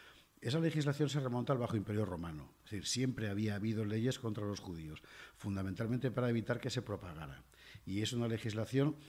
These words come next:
que no bebe tanto en la Roma pagana como en la Roma cristiana, evidentemente. Bueno, lo que hace el reino visigodo de Toledo, a partir fundamentalmente de Sisebuto, y hablamos ya del siglo, eh,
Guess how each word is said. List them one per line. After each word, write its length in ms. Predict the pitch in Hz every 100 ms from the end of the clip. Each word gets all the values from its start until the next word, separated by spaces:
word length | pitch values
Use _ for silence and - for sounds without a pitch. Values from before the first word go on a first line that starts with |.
| - -
que 140 | 104
no 100 | 107
bebe 220 | 113 113
tanto 480 | 101 107 98 104 98
en 180 | 98 95
la 80 | 95
Roma 300 | 107 107 107
pagana 380 | 104 113 135
como 160 | 127 104
en 80 | 95
la 60 |
Roma 240 | 92 101 104
cristiana, 520 | 98 - 92 73 73
evidentemente. 760 | 73 78 78 78 71 69 78 73
Bueno, 280 | 95 87 71 - - - - - -
lo 140 | 123
que 120 | 135
hace 420 | 185 196 214 208 - - - - - - - - - -
el 160 | 135 131
reino 200 | 160 160
visigodo 460 | 151 143 143 147
de 80 | 123
Toledo, 520 | 110 120 147 123 - -
a 120 | 101
partir 280 | 110 98 131
fundamentalmente 960 | 147 139 127 120 127 120 127 135 135 135 - - - -
de 1040 | 98 104 92 85 78 76 80 - - - - 50 - - - - - - -
Sisebuto, 840 | - - 95 98 98 147 113 - - _ _ - - - - -
y 100 | -
hablamos 340 | - 87 90 85
ya 120 | 92
del 100 | 92
siglo, 680 | - 90 85 82 85 - -
eh, 440 | 151 - - -